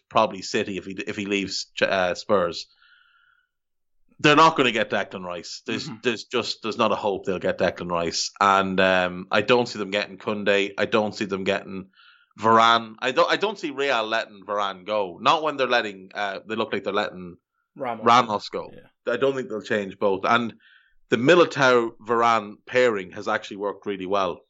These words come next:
Speaker 1: So I think they'll go with that. For this game,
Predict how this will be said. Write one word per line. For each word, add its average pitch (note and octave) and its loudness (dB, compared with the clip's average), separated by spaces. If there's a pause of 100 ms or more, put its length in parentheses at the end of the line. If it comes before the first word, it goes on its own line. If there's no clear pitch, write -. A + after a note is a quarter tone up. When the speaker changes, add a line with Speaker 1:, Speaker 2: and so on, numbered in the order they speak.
(1080)
Speaker 1:
So A#2 -8
I - -4
think A2 -2
they'll E3 2
go G#2 -4
with F2+ -12
that. F2+ -2 (580)
For D3 2
this G3+ 6
game, D3 4